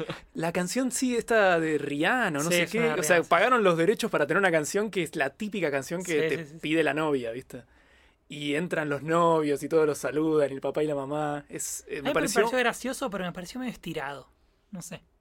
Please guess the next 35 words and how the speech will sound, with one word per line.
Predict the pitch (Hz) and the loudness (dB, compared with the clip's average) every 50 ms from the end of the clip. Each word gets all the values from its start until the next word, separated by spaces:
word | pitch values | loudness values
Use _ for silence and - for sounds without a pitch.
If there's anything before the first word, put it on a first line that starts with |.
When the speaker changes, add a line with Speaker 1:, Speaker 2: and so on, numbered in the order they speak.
| _ _ | _ _
Speaker 1:
Es | - - - | -14 -12 -8
que | 190 190 | -8 -8
a | |
mí | 226 | -6
me | 220 | -6
parece | 214 202 196 196 196 | -6 -6 -6 -6 -8
que | - 160 | -8 -8
ti-, | - - - | -8 -8 -8
es | 180 165 - - | -6 -6 -8 -8
consciente | - - 165 151 143 - - 180 190 185 165 | -6 -4 -4 -2 -2 -2 -4 -4 -2 -2 -2
de | 156 | -4
que | 165 | -4
es | - | -4
el | - 147 | -6 -6
último | 160 156 160 151 143 | -6 -4 -4 -4 -2
corto | - 139 135 - - - 123 - _ | -2 -2 -4 -4 -6 -12 -16 -20 _
y | - - 135 | -12 -6 -6
de | 135 131 | -4 -4
que | 139 135 | -4 -4
tiene | 151 156 165 160 | -2 0 0 0
como | 143 147 151 | 0 0 0
una | 160 165 | 0 0
introducción | 160 160 160 151 151 147 139 - 165 156 | 0 2 2 4 4 2 2 0 0 0
Speaker 2:
Sí, | 156 | 0
Speaker 1:
así. | - - 143 143 165 | 0 -2 -2 -4 -4
Speaker 2:
claro. | - _ _ - - - - - - - _ _ - - 254 233 | -6 _ _ -20 -20 -20 -20 -20 -20 -20 _ _ -14 -10 -10 -8
Speaker 1:
La, | 226 233 233 233 226 | -8 -6 -6 -6 -4
por, | - 233 247 294 | -4 -4 -4 -4
quizás | - 220 190 254 | -6 -6 -4 -4
la | 233 | -2
introducción | 214 180 185 185 180 - 202 208 | 0 2 2 2 2 0 0 0
más, | 202 196 180 - | 0 0 -2 -2
sí, | - - 196 160 | -2 -2 -2 -2
más, | 151 160 170 - - - - 156 | 0 -2 -2 -2 -4 -6 -6 -4
eh, | 151 143 139 131 127 123 | -2 -2 -2 -2 -4 -8